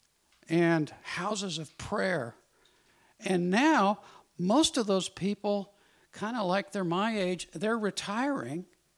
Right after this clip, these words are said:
But there's all these young Israeli, lis-, native-born Israeli leaders who are kinda moving in to take their place. And none of that was there.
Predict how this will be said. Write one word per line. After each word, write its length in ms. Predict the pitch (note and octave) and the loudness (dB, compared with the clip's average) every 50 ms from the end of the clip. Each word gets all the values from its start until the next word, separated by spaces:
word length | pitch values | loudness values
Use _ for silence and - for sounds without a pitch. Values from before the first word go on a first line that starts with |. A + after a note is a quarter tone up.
| _ _ _ _ _ _ _ _ _ _ _ _ _ _ _ _ _ _ _ _ _ _ _ _ _ _ _ _ _ _ _ _ - | _ _ _ _ _ _ _ _ _ _ _ _ _ _ _ _ _ _ _ _ _ _ _ _ _ _ _ _ _ _ _ _ -6
But 200 | G3+ G3 - - | -6 -4 -4 -4
there's 340 | A3 G#3 F3+ D#3 D#3+ - G3+ G3+ - | -4 -4 -4 -4 -8 -12 -16 -12 -10
all 400 | E3 F3 G3 A#3+ A#3 A#3+ A#3+ A3+ | -6 -4 -2 0 0 0 0 0
these 280 | A3 G#3+ G3+ E3 E3 | -2 -4 -4 -4 -6
young 480 | C#3+ C#3+ E3+ F3 G3 G#3 G#3+ G#3 G3+ - | -4 -2 0 2 2 2 2 0 0 -2
Israeli, 800 | F#3 F3 D#3 C#3+ C#3+ D3 D#3 E3+ F#3+ F#3+ F3+ E3 D#3+ D#3 - - _ - | -4 -4 -4 -6 -6 -4 -4 -2 -2 -2 -2 -2 -4 -4 -6 -10 _ -12
lis-, 460 | D3 D3 D3+ D#3+ F3 G3 G3+ - F3+ F3 _ - | -8 -6 -4 -2 0 0 -2 -2 -6 -10 _ -10
native-born 1200 | E3 D#3 D3+ F3 F#3+ G3 A3 G#3+ A3 G3+ E3 C#3 B2 - F3+ F3+ G3 G3 F#3+ F#3 F3+ E3+ E3 E3 - _ _ - | -8 -4 -2 0 0 2 4 6 6 6 6 4 0 0 2 4 6 6 6 6 6 4 2 -2 -6 _ _ -6
Israeli 680 | F3+ E3 - C3+ C#3 D3 E3 F#3 F#3+ F3 D#3+ C#3 C3+ - _ _ - | -4 -4 -4 -4 -6 -4 -4 -4 -4 -4 -4 -6 -6 -8 _ _ -12
leaders 560 | - D3 D#3 F#3 G3 E3+ C#3 A#2+ B2+ - - - _ _ _ _ _ _ _ _ _ _ _ _ _ _ _ _ _ _ | -8 -6 -6 -4 -4 -6 -6 -8 -8 -12 -14 -16 _ _ _ _ _ _ _ _ _ _ _ _ _ _ _ _ _ _
who 100 | - F3 | -4 -4
are 120 | D#3+ C#3 C3+ - - | -4 -4 -6 -10 -14
kinda 240 | - - F3+ F3+ D#3+ | -10 -8 -6 -6 -4
moving 640 | C3 C3+ D3 E3 F#3 G3 G3+ F#3 F#3 F3 E3 E3 | -4 -4 -2 0 0 0 0 0 -2 -2 -2 -2
in 140 | F3+ F3+ D#3+ | -2 -4 -4
to 80 | C3+ B2 | -6 -8
take 300 | - - D#3+ D#3+ - - | -12 -12 -12 -14 -14 -16
their 120 | - - - | -18 -18 -18
place. 600 | - - - - C3 A2 - - - - - - _ _ _ _ _ _ _ _ _ _ _ _ _ B2 B2 B2 _ _ _ _ _ _ _ _ _ _ _ _ _ _ _ _ _ _ _ _ _ _ _ - | -18 -18 -16 -16 -16 -16 -16 -14 -14 -14 -16 -18 _ _ _ _ _ _ _ _ _ _ _ _ _ _ _ _ _ _ _ _ _ _ _ _ _ _ _ _ _ _ _ _ _ _ _ _ _ _ _ -6
And 340 | - F#3 F#3+ F#3+ E3+ E3+ E3 | -2 0 0 2 2 0 2
none 180 | F#3+ A3+ C#4+ | 2 4 4
of 120 | E4 D#4 - | 4 4 2
that 260 | B3+ C4+ C4+ C4 - | 0 -2 -2 -4 -4
was 180 | A3 G3 - D3+ C#3+ | -4 -4 -4 -6 -6
there. 520 | G3 A3+ C4 C#4 B3 E3 G#2 F#2+ B2+ - | -6 -8 -6 -6 -8 -10 -12 -14 -18 -20